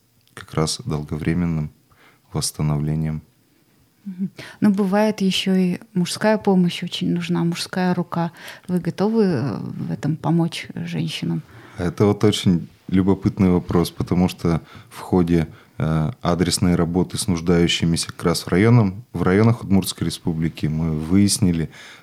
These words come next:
Speaker 1: с такой, наверно, даже это частично радость, то, что у нас есть отцы-одиночки.
Speaker 2: Мгм.
Speaker 1: Э, в основном как-то ведь кажется, что вроде, э, от-, отец там в деревне, может, какой-то неблагоприятный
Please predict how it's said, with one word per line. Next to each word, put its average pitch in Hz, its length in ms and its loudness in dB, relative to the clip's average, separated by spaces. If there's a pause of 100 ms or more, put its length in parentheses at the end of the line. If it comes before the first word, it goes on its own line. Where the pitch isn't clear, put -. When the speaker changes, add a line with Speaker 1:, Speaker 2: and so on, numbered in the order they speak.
Speaker 1:
с - 460 0 (1120)
такой, - 300 -2
наверно, 80 460 0
даже 78 380 -2 (340)
это - 140 -6
частично - 580 2
радость, 98 420 0
то, - 120 -4
что - 180 -8
у 87 40 0
нас 87 200 2
есть - 220 0
отцы-одиночки. 90 960 0 (200)
Speaker 2:
Мгм. 190 360 0
Speaker 1:
Э, 147 300 0
в 82 100 -2
основном 104 560 4 (260)
как-то - 300 0
ведь 87 160 0
кажется, 98 420 2
что - 200 -4
вроде, 85 380 2 (380)
э, 78 220 0 (320)
от-, - 340 -6
отец - 440 0
там 78 200 -2
в 73 60 -10
деревне, 85 600 2 (240)
может, 80 380 -2 (140)
какой-то - 260 -4
неблагоприятный 82 960 0